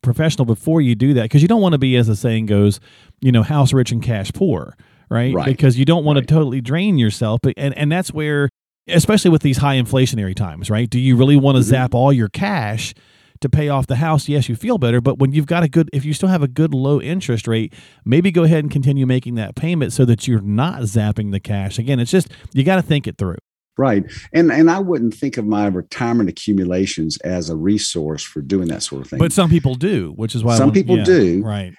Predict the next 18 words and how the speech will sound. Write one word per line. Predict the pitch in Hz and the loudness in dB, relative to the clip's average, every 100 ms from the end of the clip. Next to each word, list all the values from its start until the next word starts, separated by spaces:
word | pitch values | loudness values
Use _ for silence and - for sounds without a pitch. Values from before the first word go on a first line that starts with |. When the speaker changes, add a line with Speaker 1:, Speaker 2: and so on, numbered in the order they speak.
| _ | _
Speaker 2:
And, | 127 127 | 0 0
and, | 127 127 104 - | 2 0 -2 -6
uh, | 120 | -6
what | 85 147 147 | -4 0 0
I | 131 | 0
would, | 117 104 - | 0 -4 -6
I | 113 | -4
would | 101 | -2
encourage | 110 - - 202 135 87 87 | -4 -4 -4 0 0 -2 -6
a | |
person | 73 92 85 87 | -8 -8 -6 -6
to | 82 | -6
do | 78 90 90 | -2 -2 -2
would | 78 | -2
be | 92 | -4
to | 85 | -4
think | - 98 92 | -4 -4 -2
of, | 87 87 | -4 -6